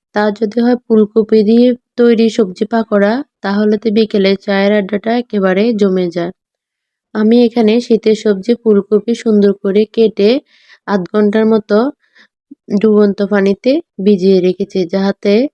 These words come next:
পোকাগুলো চলে যায় এবং ফুলকপিটাও সুন্দরভাবে ধোয়া হয়ে যায়।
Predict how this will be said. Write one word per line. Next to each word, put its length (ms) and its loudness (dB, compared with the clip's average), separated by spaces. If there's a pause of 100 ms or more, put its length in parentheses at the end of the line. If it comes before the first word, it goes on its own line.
পোকাগুলো 600 0 (200)
চলে 320 0
যায় 260 -2 (600)
এবং 260 -2 (440)
ফুলকপিটাও 680 -2
সুন্দরভাবে 680 0
ধোয়া 240 0
হয়ে 300 -4
যায়। 240 -8